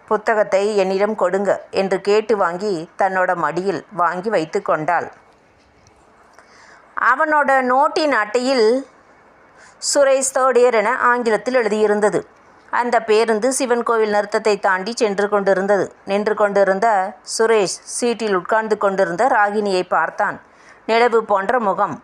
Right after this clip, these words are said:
அழகிய கண்கள், சுருள் சுருளான கூந்தல். அவள் நீல கலர் சுடிதாரில் ஜொலித்தாள். அவள் தன்னோட நோட்டு புத்தகத்தை புரட்டி பார்த்து கொண்டிருந்தாள்.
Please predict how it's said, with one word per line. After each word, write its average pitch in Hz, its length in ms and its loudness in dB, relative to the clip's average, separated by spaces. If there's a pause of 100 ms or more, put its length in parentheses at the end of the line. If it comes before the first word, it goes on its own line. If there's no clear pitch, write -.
அழகிய 262 520 0
கண்கள், 196 420 -2 (180)
சுருள் 294 420 0
சுருளான 208 460 0
கூந்தல். 196 420 0 (240)
அவள் 233 280 0
நீல 254 280 2
கலர் 202 340 0
சுடிதாரில் 202 540 0
ஜொலித்தாள். 180 500 0 (600)
அவள் 285 300 2
தன்னோட 277 360 2
நோட்டு 294 360 2
புத்தகத்தை 247 520 0
புரட்டி 247 380 -2
பார்த்து 226 320 -2
கொண்டிருந்தாள். 214 720 2